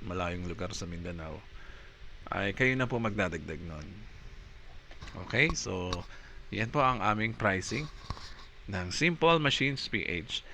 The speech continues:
Kung gusto niyong bumili ng machine, i-message nyo lang kami sa aming Facebook. Hanapin nyo ang Simple Machines P H at masaya po kaming sasagot.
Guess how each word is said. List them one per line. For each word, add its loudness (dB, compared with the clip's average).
Kung 0
gusto 6
niyong 4
bumili 6
ng 0
machine, 2
i-message 4
nyo 2
lang 2
kami 0
sa 2
aming 0
Facebook. 6
Hanapin 4
nyo 2
ang -2
Simple 8
Machines 2
P 4
H 4
at 0
masaya 4
po 0
kaming -2
sasagot. -4